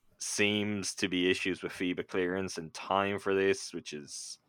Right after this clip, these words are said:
disappointing, kind of problematic, I would say, too, for the Bucks would have liked to look at him, I'm sure, in this setting before locking in, like, a two-way, if that's what they're gonna do.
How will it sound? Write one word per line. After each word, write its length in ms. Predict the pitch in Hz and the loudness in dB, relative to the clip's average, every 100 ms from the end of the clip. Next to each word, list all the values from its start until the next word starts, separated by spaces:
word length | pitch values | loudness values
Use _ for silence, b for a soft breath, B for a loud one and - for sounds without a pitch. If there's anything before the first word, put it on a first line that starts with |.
| _ _ _ _ _ _ _ _ _ | _ _ _ _ _ _ _ _ _
disappointing, 840 | - - - - 90 98 127 131 | -8 -6 -4 0 0 4 4 4
kind 240 | 123 107 104 | 2 2 2
of 140 | 98 | -2
problematic, 760 | - 101 98 101 95 98 104 - | -4 0 0 0 2 2 2 2
I 60 | 104 | 0
would 160 | 92 - | 0 0
say, 180 | 98 | 0
too, 400 | 90 - 101 110 | 0 0 2 2
for 440 | 110 110 95 92 85 - | 2 2 4 4 0 -8
the 80 | - | -10
Bucks 320 | 123 101 - | -6 -6 0
would 140 | 98 202 | 2 4
have 160 | 98 | 4
liked 360 | 95 101 139 - | 4 4 4 4
to 60 | |
look 280 | 143 156 156 | 4 4 4
at 60 | 160 | 4
him, 100 | 156 | 4
I'm 120 | 139 | 2
sure, 240 | - 123 | 6 8
in 80 | 127 | 8
this 160 | 117 117 | 6 6
setting 360 | 104 107 123 | 6 6 6
before 300 | 113 101 98 95 | 2 2 4 6
locking 340 | 98 - 90 | 4 2 -4
in, 240 | 101 107 | -2 0
like, 220 | 101 95 98 | 0 0 -2
a 40 | |
two-way, 640 | - - 92 120 131 190 | -10 -6 -2 0 4 4
if 120 | 175 - | 2 -2
that's 200 | 78 - | -12 -10
what 80 | |
they're 80 | 95 95 | -8 -6
gonna 120 | 107 | -8
do. 380 | 98 110 127 156 | -6 0 2 2